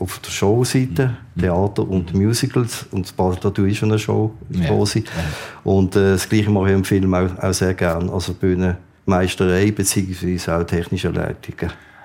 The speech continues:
Speaker 2: Hans
Speaker 1: Genau.
Speaker 2: Dampf in allen Gassen.
Speaker 1: Ja, das
Speaker 2: Unglaublich.
Speaker 1: ist, ja.
Speaker 2: Das Persönliche auf S R F eins, wir haben es gehabt über viel Haar, über Filmrollen, über Familie, über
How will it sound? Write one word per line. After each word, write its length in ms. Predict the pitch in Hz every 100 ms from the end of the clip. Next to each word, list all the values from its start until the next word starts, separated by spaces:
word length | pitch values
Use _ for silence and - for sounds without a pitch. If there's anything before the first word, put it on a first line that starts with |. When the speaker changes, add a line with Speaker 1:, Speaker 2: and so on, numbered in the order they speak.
| - - - -
Speaker 2:
Hans 260 | - 107 87
Speaker 1:
Genau. 120 | 90
Speaker 2:
Dampf 180 | 113 110
in 100 | 98
allen 240 | 98 110
Gassen. 380 | 107 101 - 113 143 - 98
Speaker 1:
Ja, 140 | 92 101
das 200 | 110 -
Speaker 2:
Unglaublich. 40 | 92 - - -
Speaker 1:
ist, 40 | - - - -
ja. 200 | 92 - - - - - -
Speaker 2:
Das 80 |
Persönliche 420 | - 104 107 127 113
auf 80 | 110
S 200 | 98 107
R 60 |
F 60 | 95
eins, 240 | 101 127
wir 100 | 107
haben 120 | 107
es 80 | 95
gehabt 320 | - 104 107
über 180 | 110 110
viel 300 | - 120 113 92
Haar, 400 | 98 98 104 107
über 220 | 101 104
Filmrollen, 1040 | - - 104 110 101 98 101 104 101 104 101
über 220 | 98 104
Familie, 920 | - 98 107 110 110 113 110 110 110
über 300 | 107 101 104